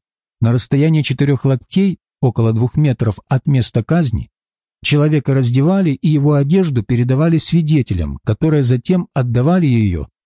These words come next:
родственникам побитого. В раввинистических обсуждениях данного процесса мы находим следующие подробности. Первый свидетель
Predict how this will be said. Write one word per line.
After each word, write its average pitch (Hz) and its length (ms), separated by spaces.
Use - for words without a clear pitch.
родственникам 139 680
побитого. 90 560
В 104 80
раввинистических 170 920
обсуждениях 151 760
данного 147 360
процесса 135 600
мы 127 180
находим 175 440
следующие 123 640
подробности. 104 720
Первый 151 280
свидетель 175 560